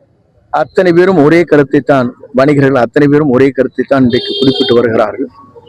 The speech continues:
அதன் அடிப்படையிலே தான் தமிழகம் ஒரு மாற்றத்தை தமிழகத்திலே விரும்புகிறது. அந்த மாற்றம் இரண்டாயிரத்தி இருபத்தாறில் தமிழ்நாட்டுடைய எதிர்கால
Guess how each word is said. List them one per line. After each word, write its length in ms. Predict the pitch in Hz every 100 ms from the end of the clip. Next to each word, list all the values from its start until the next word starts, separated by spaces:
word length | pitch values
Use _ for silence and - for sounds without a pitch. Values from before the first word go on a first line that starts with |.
| - - - - - - -
அதன் 180 | - 156
அடிப்படையிலே 480 | 160 180 180 175 165 156
தான் 140 | 170 - - - - _ - - - _ - -
தமிழகம் 420 | 165 190 196 196 156
ஒரு 80 | 135
மாற்றத்தை 420 | 156 165 165 151 135
தமிழகத்திலே 460 | 139 156 147 143 139 127
விரும்புகிறது. 480 | 151 135 135 131 147 - - - - - - - - - 135
அந்த 120 | 139 143
மாற்றம் 340 | 170 - 185 147
இரண்டாயிரத்தி 580 | 156 165 160 151 139 139
இருபத்தாறில் 580 | 151 151 147 139 139 98 - _ _ _ _ - _ _ _ -
தமிழ்நாட்டுடைய 720 | 156 180 180 175 143 156 156 143 127 113 - _ _ _ _ _ _ _ 143
எதிர்கால 340 | 170 175 175